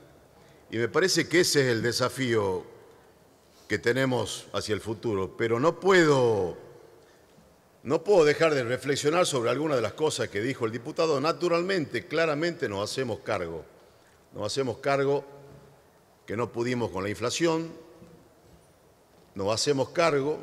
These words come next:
en un país donde las estadísticas existen,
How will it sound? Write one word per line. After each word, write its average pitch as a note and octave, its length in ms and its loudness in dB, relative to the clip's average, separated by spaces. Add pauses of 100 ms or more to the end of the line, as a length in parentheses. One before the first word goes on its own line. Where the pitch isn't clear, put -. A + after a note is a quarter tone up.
(720)
en G2 120 -4
un G2 100 -6
país B2 260 0
donde A#2+ 240 -2
las G2+ 140 -2
estadísticas B2+ 640 -4
existen, G#2 640 -6